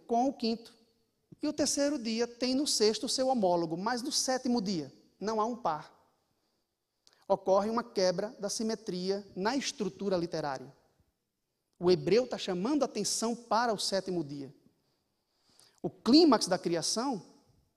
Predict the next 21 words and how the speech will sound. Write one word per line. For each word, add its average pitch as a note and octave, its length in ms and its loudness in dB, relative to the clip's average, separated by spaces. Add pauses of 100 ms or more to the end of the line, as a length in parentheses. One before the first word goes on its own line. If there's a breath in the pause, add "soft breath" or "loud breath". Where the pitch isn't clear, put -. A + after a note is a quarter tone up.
(500)
que - 80 -4
nós E3 480 -2 (280)
afirmamos E3+ 560 -2
ser F#3+ 280 2
o E3+ 120 -2
homem, F#3 480 4 (880)
do C4+ 120 0
ponto C4 340 0
de A#3 100 -4
vista A3 220 -2
literário, A#3+ 640 2
é A3 240 -2 (280)
o A#3+ 100 -8
descanso C4+ 640 0
de B3+ 100 -2
Deus F#3 380 0
no G#3 140 -4
sétimo A3 500 -4
dia. D#3 320 -10 (1500 soft breath)
A G#3+ 120 6
estrutura A3+ 1000 2